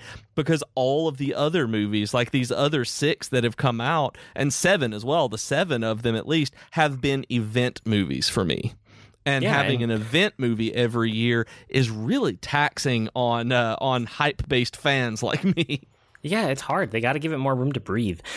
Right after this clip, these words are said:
Speaker 2: And, you know, the other thing is, when you're doing, like, a movie every year, then almost everything that you put out in Star Wars has to tie into it. And it's so limiting to do that to yourself, because it's like, "Oh, well, we have a new video game coming out. How do we tie that into the movie that's about to come out?"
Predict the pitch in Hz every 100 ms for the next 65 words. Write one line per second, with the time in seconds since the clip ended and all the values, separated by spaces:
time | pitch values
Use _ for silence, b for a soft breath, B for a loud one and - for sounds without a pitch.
0 | B B 151 143 - - 170 156 131 123
1 | 151 156 165 156 139 123 113 127 131 120
2 | 117 143 175 175 - - 123 - - _
3 | - 117 113 117 127 - 107 120 110 98
4 | 107 131 B B B 135 135 - 185 208
5 | - 113 135 139 139 127 127 127 - 143
6 | - 180 135 - _ - 131 131 131 -
7 | 92 123 147 151 117 107 117 - 95 87
8 | 90 - 71 69 - B B B 135 143
9 | 139 - - - 123 147 123 107 101 113
10 | 131 131 101 92 92 98 - 127 127 127
11 | 131 - 135 127 120 117 120 104 - 156
12 | 151 147 156 151 143 135 135 110 107 101
13 | 87 76 - 120 135 - 131 131 127 120
14 | 113 104 92 90 - - - - 50 -